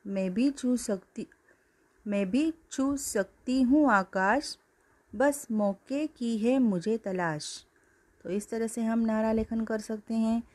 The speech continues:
आगे हमने देश के महानता के ऊपर, हमारे भारत देश के ऊपर लिखा हुआ है, "अनेकता में एकता, अनेकता में एकता ही हमारी शान है, इसीलिए मेरा भारत देश महान है।" तो इस तरह से बच्चों, आप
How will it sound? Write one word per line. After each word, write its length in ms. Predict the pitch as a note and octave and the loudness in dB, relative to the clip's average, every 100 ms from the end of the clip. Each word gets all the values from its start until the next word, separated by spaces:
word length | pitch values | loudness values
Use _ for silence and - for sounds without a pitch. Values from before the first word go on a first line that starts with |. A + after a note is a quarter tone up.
| _ _ - | _ _ -4
आगे 280 | G3+ G#3 A#3 | -2 2 2
हमने 540 | A3+ A3 A3 A3 A3+ | 2 2 2 2 0
देश 400 | A3 F3+ G#3+ A3+ | -2 -2 -2 -2
के 160 | - A#3 | -4 -2
महानता 560 | A3 G3+ G3+ A3+ A3 | 0 0 0 0 0
के 160 | G#3+ A3 | -2 -2
ऊपर, 440 | G#3+ G3+ G#3+ G#3+ | -2 -2 0 2
हमारे 480 | G#3 G3+ G3 G3+ G#3 | 0 -2 0 0 0
भारत 360 | G3 G3 G3+ G3 | 0 0 0 0
देश 320 | F#3 G#3 G#3 | 0 -2 -2
के 140 | - | -2
ऊपर 220 | G#3+ G#3 G#3+ | -2 -2 0
लिखा 260 | G#3 G#3+ | 0 0
हुआ 240 | G#3 G#3 A3 | -2 0 0
है, 240 | A3 C4+ - _ _ _ _ _ - | 2 -2 -4 _ _ _ _ _ -2
"अनेकता 540 | A3+ D4 E4+ - C#4+ | 4 4 2 0 4
में 260 | C#4 C#4 C4+ | 6 6 6
एकता, 720 | A3 A3 - A3+ G3+ E3 E3 - - | 2 -2 -2 -2 0 -2 -6 -12 -6
अनेकता 520 | F#3+ A#3+ B3 - G#3 | -2 -2 -4 -4 -2
में 240 | G#3 G3+ | 0 -2
एकता 680 | - F3 E3+ - A3 C#4 D#4 - - | -4 -6 -6 -6 -2 0 -2 -4 0
ही 180 | D#4 E4 | 2 2
हमारी 480 | C4 A#3 A#3 A#3 B3 | 2 2 2 2 0
शान 440 | A#3+ A3 G#3 A#3+ A3+ | -2 -4 0 2 2
है, 360 | G#3 G3+ F3 - _ _ _ - | 2 0 -4 -8 _ _ _ -12
इसीलिए 720 | G3 B3+ B3 G3+ G3 G#3 G#3 | -6 -2 -2 0 2 2 2
मेरा 420 | F3+ F3+ F#3 F#3+ | 0 -2 -2 -2
भारत 440 | F3+ F3 F3 F#3 F3 - | -6 -6 -4 -4 -6 -6
देश 340 | G3 C4+ - - F3+ | -2 -2 -4 -10 -6
महान 480 | F3 E3 F#3 G3 | -6 -2 0 0
है।" 260 | F3 E3 D#3+ _ _ _ _ _ - | 2 0 0 _ _ _ _ _ -8
तो 120 | F#3+ | -4
इस 240 | - G#3+ - | -2 -2 0
तरह 160 | G3+ | -2
से 140 | G3+ G3+ | 0 -2
बच्चों, 320 | G3 - | -4 -2
आप 120 | G3+ | -2